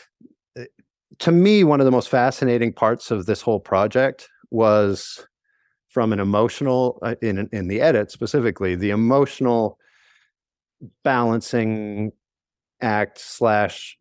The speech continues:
sort of contradictions and an exciting diversity between the humor and laughs and the emotional pathos.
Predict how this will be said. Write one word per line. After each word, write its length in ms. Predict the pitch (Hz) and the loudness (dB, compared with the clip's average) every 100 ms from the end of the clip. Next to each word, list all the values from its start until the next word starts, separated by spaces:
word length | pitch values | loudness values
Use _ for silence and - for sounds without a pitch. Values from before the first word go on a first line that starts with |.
| - | -14
sort 260 | - 107 | -4 -2
of 300 | 95 - - _ _ _ _ _ _ _ - | -2 -6 -20 _ _ _ _ _ _ _ -6
contradictions 960 | - 101 123 156 156 - 147 139 123 | -6 -6 -2 -2 -2 -2 0 0 -2
and 540 | - 123 117 117 113 110 | -6 -2 0 0 -2 -6
an 160 | 113 104 | -6 -6
exciting 1000 | 107 110 - - - 135 127 123 113 101 _ _ _ _ _ | -4 -6 -8 -10 -2 0 2 2 0 -2 _ _ _ _ _
diversity 800 | - 95 151 156 - 104 104 107 - - 123 _ 139 104 | -6 0 0 0 -2 -2 0 -2 -6 -20 -20 _ -16 -6
between 720 | 98 - 131 120 110 110 120 - | -6 -4 -2 0 2 0 -2 -4
the 120 | 113 | -6
humor 600 | - 151 151 147 151 - | -2 0 2 0 -2 -4
and 160 | 127 107 | -4 -2
laughs 680 | 110 107 104 - - - _ _ | 0 0 -2 -4 -16 -20 _ _
and 500 | 110 104 101 95 90 - _ _ _ _ _ | -6 -4 -2 -4 -6 -12 _ _ _ _ _
the 340 | - 90 107 113 | -10 -2 -2 -2
emotional 500 | 110 107 110 - 104 | -2 0 0 -2 -8
pathos. 760 | - 110 107 92 92 - - | -4 -6 -4 -8 -10 -16 -20